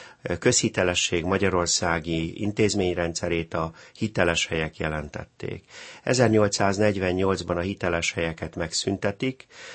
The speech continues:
addigra a közjegyzők azok csak városi szinten léteznek, majd az önkényuralom időszakában, ezernyolcszázötvennyolcban az osztrák közjegyzői rendtartást vezetik be.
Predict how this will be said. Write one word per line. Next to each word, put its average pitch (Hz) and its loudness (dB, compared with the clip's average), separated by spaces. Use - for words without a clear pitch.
addigra 95 2
a 85 0
közjegyzők 90 0
azok 82 -6
csak - -8
városi 90 2
szinten 82 -4
léteznek, 98 -2
majd 95 4
az 85 4
önkényuralom 90 4
időszakában, 90 0
ezernyolcszázötvennyolcban 87 2
az 87 0
osztrák 82 0
közjegyzői 82 0
rendtartást 82 -2
vezetik 82 -4
be. 85 -12